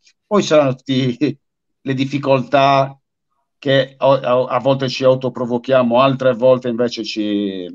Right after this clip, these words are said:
ci mette sempre il sistema. E fondamentalmente io adesso inizio a vivermela diversamente perché penso, "Cavolo, sono proprio fortunato in un così bel mondo,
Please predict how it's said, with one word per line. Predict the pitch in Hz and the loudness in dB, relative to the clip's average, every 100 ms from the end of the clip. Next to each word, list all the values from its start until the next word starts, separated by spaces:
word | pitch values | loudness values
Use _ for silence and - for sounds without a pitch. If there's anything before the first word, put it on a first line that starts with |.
| 82 _ _ | -16 _ _
ci | - 117 | -12 -2
mette | 135 135 135 127 120 113 98 | 0 0 0 0 0 0 -4
sempre | - 131 120 | -6 -6 -6
il | 104 | -10
sistema. | 117 - 117 98 110 170 - _ - - - _ _ _ _ _ _ _ _ | -12 -8 -6 -4 -4 -4 -6 _ -20 -20 -20 _ _ _ _ _ _ _ _
E | - - 190 190 175 170 165 160 160 | -4 4 6 6 6 4 0 0 -2
fondamentalmente | 156 196 202 208 226 285 233 | -2 0 2 4 4 4 4
io | 190 160 151 139 - | 4 6 6 4 -2
adesso | - 185 175 185 233 - | 0 2 2 2 2 4
inizio | 170 165 160 | 6 6 4
a | |
vivermela | 151 143 151 143 | 2 0 2 2
diversamente | 139 151 147 208 247 214 156 | 2 0 0 2 2 2 0
perché | 143 135 139 | 0 -2 -2
penso, | 147 135 135 135 131 | 0 -2 0 0 2
"Cavolo, | 151 151 127 | 2 2 2
sono | 127 165 | 0 -2
proprio | 208 208 | -2 -6
fortunato | - 151 135 127 113 101 117 107 143 | -4 -6 -4 -2 -2 -6 -6 -6 -2
in | 147 | 2
un | 160 156 151 | 4 6 4
così | 143 165 175 | 2 -4 -6
bel | 156 202 190 | 2 2 4
mondo, | 160 131 101 98 107 110 | 2 2 0 -2 -4 -4